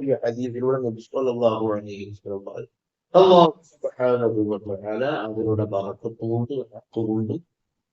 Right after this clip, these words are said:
നമുക്കൊക്കെ അവന്റെ ഗുണത്തിലായി, ദീനീയ ഖിദ്മത്തിലായി ആഫിയത്തുള്ള ദീർഘായുസ് പ്രദാനം ചെയ്യുമാറാകട്ടെ.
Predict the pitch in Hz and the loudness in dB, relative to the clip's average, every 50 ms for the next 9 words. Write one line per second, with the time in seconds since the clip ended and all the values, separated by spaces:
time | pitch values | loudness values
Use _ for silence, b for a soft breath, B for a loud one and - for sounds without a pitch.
0 | - 156 170 175 196 196 - - - 180 185 185 - - 147 139 131 127 123 127 | 4 4 6 8 8 6 6 4 2 0 -2 -2 0 2 4 4 4 2 0 -2
1 | - - - - _ _ _ _ _ _ _ _ _ _ - 120 131 131 139 143 | -6 -14 -20 -20 _ _ _ _ _ _ _ _ _ _ 4 6 8 8 8 6
2 | 139 135 131 131 131 127 127 123 113 92 - - 120 127 131 139 143 143 143 147 | 6 4 2 4 4 4 4 4 2 0 -2 0 2 2 4 4 2 0 -2 -4
3 | 143 131 139 135 127 127 120 120 120 120 117 113 117 123 120 123 120 117 117 120 | -6 -4 -2 2 4 6 6 4 4 2 -2 -2 -2 0 0 0 0 0 0 -2
4 | 117 113 120 123 120 117 117 120 117 117 110 113 110 110 107 107 107 101 98 101 | -2 -2 -2 -2 -2 -2 -2 -2 -2 0 2 4 4 4 2 2 0 0 0 0
5 | 107 113 127 123 - - 123 117 117 117 117 117 113 110 107 107 101 101 101 95 | 0 0 0 -2 -2 -6 -6 -4 -4 -4 -4 -4 -4 -2 -2 -2 -2 -4 -6 -8
6 | 95 - _ _ _ _ - 101 104 110 110 107 - 104 104 104 104 101 101 98 | -10 -12 _ _ _ _ -2 0 2 2 2 2 0 2 2 2 2 -2 -4 -6
7 | 101 104 - 104 101 98 101 104 107 113 110 110 117 117 117 120 120 123 123 123 | -8 -10 -8 -6 -4 -2 0 2 2 2 0 0 0 0 2 2 2 2 2 4
8 | 127 131 131 139 135 - 160 | 4 2 0 0 -4 -6 -12